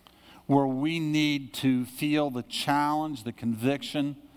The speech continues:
of your Spirit, that, Lord, we need to learn how to walk in righteousness, Father, and, and to be a people who offer your,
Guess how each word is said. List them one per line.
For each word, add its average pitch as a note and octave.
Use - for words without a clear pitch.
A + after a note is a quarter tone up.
of B2+
your B2+
Spirit, A2+
that, D3
Lord, D3
we D#3
need E3
to D3
learn D3
how C#3
to C3
walk C#3
in C3+
righteousness, C3
Father, C#3
and, A#2+
and B2+
to A#2
be C3
a C3+
people C3
who A#2+
offer C3+
your, B2+